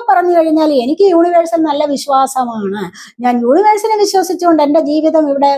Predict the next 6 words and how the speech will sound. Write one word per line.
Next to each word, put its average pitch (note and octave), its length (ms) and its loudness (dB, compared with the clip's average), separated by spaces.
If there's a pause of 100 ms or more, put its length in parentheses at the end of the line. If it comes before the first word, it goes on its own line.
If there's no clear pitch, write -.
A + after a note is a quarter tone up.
തുടങ്ങാൻ B3+ 580 -2
പോകുന്നു, G#3+ 560 -4 (360)
എനിക്ക് E4+ 220 2
ഇത്തരത്തിലുള്ള G4 520 0
കാര്യങ്ങളെല്ലാം D4+ 920 0
എനിക്കിവിടെ C4+ 400 -2